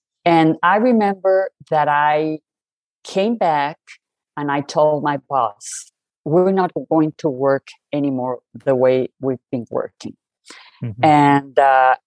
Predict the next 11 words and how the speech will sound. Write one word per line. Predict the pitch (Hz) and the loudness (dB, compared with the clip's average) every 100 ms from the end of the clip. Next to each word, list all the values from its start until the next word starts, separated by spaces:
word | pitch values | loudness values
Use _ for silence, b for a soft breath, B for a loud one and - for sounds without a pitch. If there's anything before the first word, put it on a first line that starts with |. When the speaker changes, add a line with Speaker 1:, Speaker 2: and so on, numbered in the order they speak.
| - | -2
Speaker 1:
and | 143 | -2
he | 131 156 | 0 -4
said | 139 - 135 131 - _ | -2 0 2 2 -2 _
to | 156 | -6
me, | 135 127 127 120 - | -4 -2 -4 -8 -4
"Oh, | 139 175 123 - | -2 -2 -4 -4
okay, | 151 156 165 156 | -6 -4 -4 -4
Lillian," | 139 120 120 120 _ _ _ - | -4 -8 -10 -14 _ _ _ -10
because, | 143 - 127 - - _ _ _ | -6 -2 -2 -4 -16 _ _ _
Speaker 2:
<laughs> | 170 | -2
Speaker 1:
uh, | 131 120 | 2 0